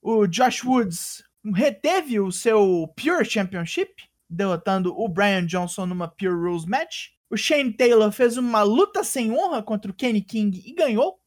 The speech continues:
A Roxy derrotou a Willow Nightingale, continuou com o título feminino da Ring of Honor. A Violence Unlimited, Brody King, Homicide, Tony Deppen, mais o Rocky Romero,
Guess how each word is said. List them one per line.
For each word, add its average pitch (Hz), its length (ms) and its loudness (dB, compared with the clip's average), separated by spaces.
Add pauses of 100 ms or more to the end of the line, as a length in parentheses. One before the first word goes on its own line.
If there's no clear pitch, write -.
(180)
A 175 140 -4
Roxy 175 640 -2 (120)
derrotou 226 400 4
a 254 100 6
Willow 226 360 0
Nightingale, 220 880 0
continuou 254 500 -2
com 233 140 -6
o 190 60 -2
título 196 340 -6
feminino 233 540 -4
da 180 240 2
Ring 180 160 -2
of 175 200 -4
Honor. 277 180 -8 (240)
A 220 120 0
Violence 277 640 2
Unlimited, 180 720 -2
Brody 208 320 0
King, 214 300 -6
Homicide, 214 560 -2
Tony 247 240 -4
Deppen, 175 540 -2 (240)
mais 214 560 0
o 226 100 -2
Rocky 214 320 0
Romero, 269 540 2